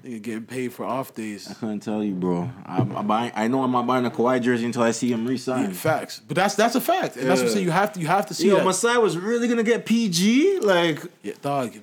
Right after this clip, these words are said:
Speaker 1: DeRozan, dog, he
Speaker 2: and him and, and him and, um, and him and, um, I think him and, like, I think him and Drake are cool. Paul George and Drake. I think, like, he would've, he would've, he would've, he would've
Speaker 1: Bro, but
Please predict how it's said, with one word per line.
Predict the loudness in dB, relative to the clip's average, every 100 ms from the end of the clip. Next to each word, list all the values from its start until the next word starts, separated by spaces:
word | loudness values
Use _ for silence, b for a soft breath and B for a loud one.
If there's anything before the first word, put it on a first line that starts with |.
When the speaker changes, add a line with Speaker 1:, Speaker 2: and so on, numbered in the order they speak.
| -4
Speaker 1:
DeRozan, | 2 2 2 0
dog, | 0 2
he | 2
Speaker 2:
and | 4
him | 4 4
and, | 2 0
and | 0 2
him | 2 2
and, | 2
um, | 2 2 0 2
and | 4
him | 4 4
and, | 2
um, | 4 4 2 0 -2 -2
I |
think | -2 0
him | 0
and, | -2 -4
like, | -10 -14 -10
I |
think | -6 -6 -4
him | -4
and | -2
Drake | 0 -2
are | -4
cool. | -4 -4 -4 -6 _ _
Paul | _ -2
George | 0 0 -2
and | -2
Drake. | -2 -2
I | -2
think, | -2 -2
like, | -2 -2
he |
would've, | -2 -4
he | -6
would've, | -6 -6 -6
he |
would've, | -6 -8
he | -8 -6
would've | -6 -8 b b b b b b b b
Speaker 1:
Bro, | -4 -2
but | -2 -6